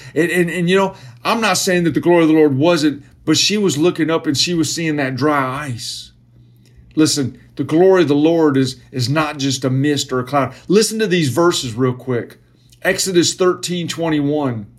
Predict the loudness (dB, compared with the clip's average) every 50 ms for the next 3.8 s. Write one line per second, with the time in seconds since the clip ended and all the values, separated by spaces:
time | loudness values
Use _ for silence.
0 | _ _ _ _ _ _ -20 -10 -4 -2 2 2 4 2 2 2 2 2 4 6
1 | 6 6 6 6 4 2 2 2 -2 -2 -2 0 4 4 6 6 4 2 0 0
2 | 0 0 0 0 0 -2 0 0 2 2 4 2 2 0 0 -4 -6 -6 -4 0
3 | 2 2 2 2 0 -2 -4 -4 -4 -2 -2 -4 -6 -8 -10 -14